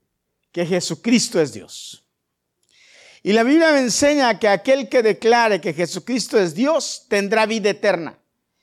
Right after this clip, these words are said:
Pero el que no declare que Jesucristo es Dios, será condenado. Dice la Biblia claramente que el que cree en Jesucristo es salvo. El que no cree, ya es condenado. ¿Cuántos dicen amén? Ahora,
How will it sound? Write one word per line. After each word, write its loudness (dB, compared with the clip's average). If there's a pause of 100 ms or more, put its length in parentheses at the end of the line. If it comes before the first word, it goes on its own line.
(180)
Pero 0
el -2
que -2
no 2
declare 0
que -8
Jesucristo -10
es -8
Dios, -10
será -6
condenado. -10 (1160)
Dice 0
la 4
Biblia 0
claramente -4
que -8
el -8
que -12
cree 2
en -8
Jesucristo -10
es -8
salvo. -12
El -12
que -10
no -6
cree, -8 (220)
ya -6
es -8
condenado. -18 (1500)
¿Cuántos -8
dicen -8
amén? -10 (760)
Ahora, -12